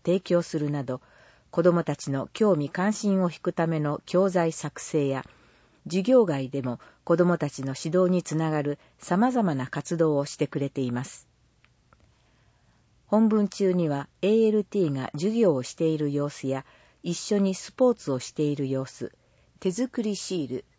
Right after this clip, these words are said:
地域で活動している様子などの写真が多数あります。英語って楽しい。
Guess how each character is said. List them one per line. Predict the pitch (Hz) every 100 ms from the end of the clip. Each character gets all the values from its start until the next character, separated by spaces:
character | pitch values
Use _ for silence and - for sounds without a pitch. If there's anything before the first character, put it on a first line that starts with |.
| _ _ _ _ _ -
地 | 208
域 | 180 151
で | 135
活 | - 170 214
動 | 214 202
し | -
て | 180
い | 170
る | 160
様 | 160 185
子 | - 175
な | 165
ど | 139
の | 127
写 | 120 147
真 | - 160 151
が | 143 135 _ _ -
多 | 180
数 | - 247 160 -
あ | 131
り | 131
ま | 127
す。 | - - _ _ _ _ _ _ _ _ _ _ _ _ _ _ _ _ _ _ _ _ -
英 | 208 254
語 | 220
っ | 220
て | _ 185 180 _
楽 | - 175 226
し | -
い。 | 170 117